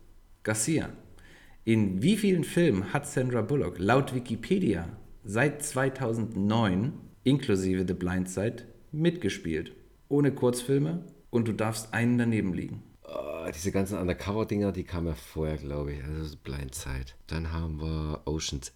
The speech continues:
Speaker 2: Eight. Dann hier Bird-Ding. Hier dieser Netflix-Film, wo die nicht, nicht sehen.
Speaker 1: Ja, Bird Box.
Speaker 2: <laughs> Bird Box. Bullet Tra-, mit Bullet Train. Bullet Train, Lost City. Boah, ich glaub,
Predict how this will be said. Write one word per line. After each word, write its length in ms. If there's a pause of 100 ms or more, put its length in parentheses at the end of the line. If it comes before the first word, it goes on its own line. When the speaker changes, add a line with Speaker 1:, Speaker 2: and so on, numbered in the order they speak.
Speaker 2:
Eight. 520 (180)
Dann 220
hier 640 (380)
Bird-Ding. 1300 (140)
Hier 220
dieser 220
Netflix-Film, 840
wo 80
die 100
nicht, 380 (120)
nicht 300
sehen. 400 (280)
Speaker 1:
Ja, 180
Bird 320
Box. 300 (580)
Speaker 2:
<laughs> 120
Bird 200
Box. 380 (240)
Bullet 320
Tra-, 320
mit 260
Bullet 220
Train. 400 (240)
Bullet 180
Train, 720 (480)
Lost 560
City. 440 (360)
Boah, 160
ich 80
glaub, 160